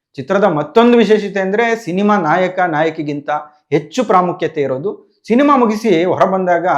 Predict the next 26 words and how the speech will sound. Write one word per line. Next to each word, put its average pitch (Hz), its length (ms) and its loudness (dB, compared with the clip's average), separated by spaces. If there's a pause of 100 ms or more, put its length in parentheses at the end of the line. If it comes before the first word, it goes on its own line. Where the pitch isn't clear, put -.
ಸಹ 135 140 -6
ತಲೆಯಲ್ಲಿ 190 500 2
ಹೆಚ್ಚು 160 240 -4
ಉಳಿಯೋದು 147 340 -4
ಪಾಂಡುರಾಜ 160 580 -4
ಮತ್ತು 135 320 -10
ಕಂದಸ್ವಾಮಿ 127 500 -10
ಪಾತ್ರಗಳು. - 680 -20 (460)
ವಡ 196 120 4 (120)
ಚೆನ್ನೈ 254 220 0
ಸಿನಿಮಾದಲ್ಲಿ 196 680 0
ರಾಜನ್ 180 460 2
ಎಂದೇ 190 160 -2
ಗುರುತಿಸಿಕೊಂಡಿದ್ರು. 135 840 -8 (220)
ಖ್ಯಾತ 190 220 4
ನಿರ್ದೇಶಕ 185 580 2
ನಟ 143 300 -2
ಅಮೀರ್ 156 520 -4 (380)
ಸುಲ್ತಾನ್ 156 360 -4 (160)
ಬಗ್ಗೆ 139 200 0
ನಿಮ್ಗೆಲ್ಲ 131 340 -2
ಗೊತ್ತಿರ್ಬೋದು. 107 880 -10
ಅವರು 214 680 4 (240)
ದಲಿತ 240 280 6
ಕ್ರಾಂತಿಕಾರಿಯಾಗಿ 180 1160 4
ಚಿತ್ರದುದ್ದಕ್ಕೂ 165 960 0